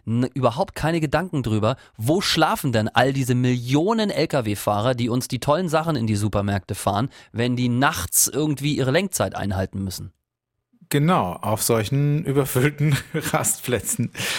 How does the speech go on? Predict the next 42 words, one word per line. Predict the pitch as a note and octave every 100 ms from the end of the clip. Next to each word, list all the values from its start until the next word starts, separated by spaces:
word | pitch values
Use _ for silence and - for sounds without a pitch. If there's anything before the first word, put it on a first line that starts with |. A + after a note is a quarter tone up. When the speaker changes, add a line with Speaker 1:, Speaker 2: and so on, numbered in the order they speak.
| - -
Speaker 2:
Deswegen | C#3+ F3+ F3+
gucke | F3 F#3+
ich | G3
die | G#3
Trucker | F#3+ A3 G#3+ F3+
Babes | C#3 B2+ -
immer | A#2+ A#2+
so | A2
gern. | G#2 G2 G2+ D3+ E3+ - - - -
Ähm, | C3 C3+ C3+ C3 C3 -
aber | D3+ G#3+ D3+
ich, | - C#3+
äh, | C#3+ C3+
hab | B2 -
ja | G#3+
noch | F#3+
so | F3
ein |
bisschen | E3+ D#3+ D3+
nachrecherchiert, | C#3 F#3+ - D#3+ C#3+ - C#3
das | -
kriege | F#3
ich | E3+
jetzt | C3+ -
alles | D3 C#3
gar | B2 D#3+
nicht | D3
mehr | C3+ B2
unter. | E3 C#3 D3 -
Speaker 1:
Oh | A3
nein! | B3 A3+ D4 C4 D#3 - - - - - - -
Speaker 2:
Ich |
wollte | E3 G#3 A3
nur | G3+
sagen, | D#3+ F#3 A3+ F3+ F#3+ -
ähm, | C#3+ C#3+ C#3+ C#3+ C#3 C#3+ C#3+ - - - - -
ich | D3 -
bin | F#3+ G#3+
ja | F3+ F3 -
hart | B2+ F#3 G#3
dafür, | E3+ - D#3 E3 F3 F3 F3
ähm, | D3 C#3 C#3 C#3